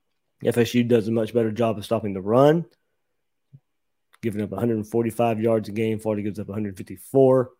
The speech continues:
Florida's pass defense there is a big, uh, s-,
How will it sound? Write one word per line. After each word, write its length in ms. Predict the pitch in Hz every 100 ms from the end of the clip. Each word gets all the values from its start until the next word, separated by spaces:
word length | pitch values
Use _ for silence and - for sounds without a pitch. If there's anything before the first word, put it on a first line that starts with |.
| _ _ _ _ _ _ _ _ _ _ _ _ _ _ _ _ _ _
Florida's 300 | 120 101 -
pass 220 | 113 107
defense 400 | 104 98 104 110
there 160 | 107 101
is 160 | 92
a 40 | 101
big, 440 | 95 104 101 95
uh, 180 | 98 95
s-, 220 | 95 -